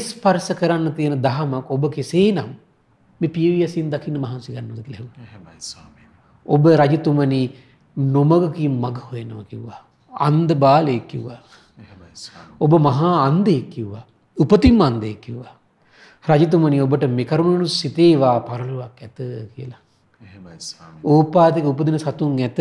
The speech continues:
Speaker 1: කියලා. "හොඳින් හෝ නරකින් කරන කර්මයන්ගේ පළ විපාක ඇත," කියලා, "මේ කරුණුත් ඔබට සිතේවා," කියලා කිව්වා.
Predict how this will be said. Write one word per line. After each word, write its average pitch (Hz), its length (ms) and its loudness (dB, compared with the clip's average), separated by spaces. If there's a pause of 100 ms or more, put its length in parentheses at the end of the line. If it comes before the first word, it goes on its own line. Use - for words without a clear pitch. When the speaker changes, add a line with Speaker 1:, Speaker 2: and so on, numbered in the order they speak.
(160)
Speaker 1:
කියලා. 110 340 -4 (420)
"හොඳින් 156 340 2
හෝ 170 140 2
නරකින් 151 420 -2
කරන 151 200 -2
කර්මයන්ගේ 147 600 -2
පළ 143 200 -6
විපාක 143 380 -4
ඇත," 135 220 -6
කියලා, 170 320 -2 (260)
"මේ 139 240 0
කරුණුත් 160 640 -2
ඔබට 123 320 -4
සිතේවා," 123 960 -8
කියලා 117 220 -16
කිව්වා. 117 280 -20